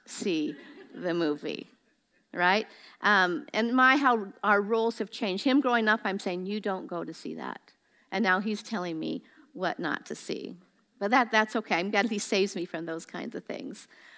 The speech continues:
But our passage today in Something About Mary is taken, it's really the beginning of the entire Christmas,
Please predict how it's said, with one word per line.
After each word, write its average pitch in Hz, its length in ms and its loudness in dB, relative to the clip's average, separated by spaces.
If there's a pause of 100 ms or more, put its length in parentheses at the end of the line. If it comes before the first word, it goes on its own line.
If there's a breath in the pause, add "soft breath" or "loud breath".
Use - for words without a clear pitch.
(120)
But 277 100 4
our 269 100 6
passage 330 540 4
today 196 560 2 (640 soft breath)
in 214 140 2
Something 294 440 4
About 247 320 4
Mary 180 400 0
is 202 120 -2
taken, 277 440 2
it's 226 240 -2
really 320 320 4
the 277 140 4
beginning 254 520 2
of 220 120 0
the 214 120 0
entire 220 600 0 (440 soft breath)
Christmas, - 760 -4